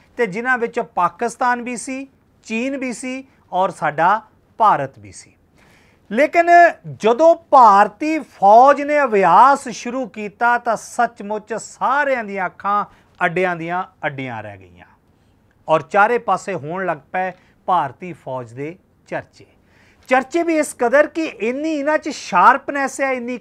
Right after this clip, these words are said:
ਕੁਇਕਨੈਸ ਹੈ ਕਿ ਹਰ ਐਕਸ਼ਨ ਨੂੰ ਮਿੰਟ ਸਕਿੰਟ ਵਿੱਚ ਕਰਕੇ ਉਹ ਮਾਰਦੇ ਨੇ।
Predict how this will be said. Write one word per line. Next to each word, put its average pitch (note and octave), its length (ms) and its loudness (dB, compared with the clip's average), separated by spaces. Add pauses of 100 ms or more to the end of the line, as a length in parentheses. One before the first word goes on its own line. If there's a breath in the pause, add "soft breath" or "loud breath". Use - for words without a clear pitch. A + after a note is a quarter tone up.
ਕੁਇਕਨੈਸ D4+ 540 -6
ਹੈ B3+ 160 -2 (280 soft breath)
ਕਿ C#4+ 120 2
ਹਰ D4 320 6
ਐਕਸ਼ਨ C4+ 380 0
ਨੂੰ B3+ 240 -8 (280 soft breath)
ਮਿੰਟ C#4 340 -4
ਸਕਿੰਟ A#3+ 400 -6
ਵਿੱਚ A3+ 200 -6
ਕਰਕੇ G3 500 -4 (300)
ਉਹ G#3+ 180 2
ਮਾਰਦੇ G#2+ 420 -10
ਨੇ। E2 120 -20